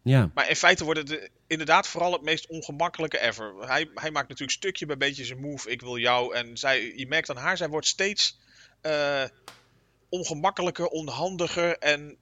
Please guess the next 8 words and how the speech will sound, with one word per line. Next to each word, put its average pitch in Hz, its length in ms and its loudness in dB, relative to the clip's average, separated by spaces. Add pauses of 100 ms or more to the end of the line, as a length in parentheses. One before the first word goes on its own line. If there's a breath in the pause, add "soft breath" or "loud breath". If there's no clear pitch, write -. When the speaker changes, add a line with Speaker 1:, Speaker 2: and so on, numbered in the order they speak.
Speaker 2:
eigenlijk, 151 400 -2
eh, 139 240 2 (560)
nou, 135 260 -2 (160)
voor, 165 420 -2
eh, 160 220 0 (200)
het 143 260 -10
daadwerkelijke 139 600 0
moment 139 280 -4